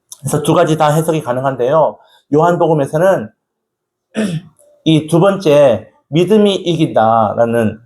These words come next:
그런 말씀으로 볼 때에, 어, 이 빛이 비칠 때에 어둠이 이기지 못한다. 이것이 좀 더, 어, 맞는 해석인 것 같습니다. 예수님께서는 우리에게 일시적인 생명이 아니라,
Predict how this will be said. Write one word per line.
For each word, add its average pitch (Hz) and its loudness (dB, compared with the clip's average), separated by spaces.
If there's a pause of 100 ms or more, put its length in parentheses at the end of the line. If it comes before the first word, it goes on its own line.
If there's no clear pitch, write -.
(180)
그런 143 0
말씀으로 117 -2
볼 120 -2
때에, 120 0 (340)
어, 107 0
이 127 -2 (260)
빛이 190 0
비칠 175 -4
때에 165 2
어둠이 160 0
이기지 190 -4
못한다. 123 -2
이것이 160 -2
좀 190 -2
더, 165 2 (280)
어, 113 -8
맞는 131 -2
해석인 143 -4
것 104 -4
같습니다. 95 -8 (1800)
예수님께서는 196 2
우리에게 160 2
일시적인 196 -2
생명이 180 -2
아니라, 123 0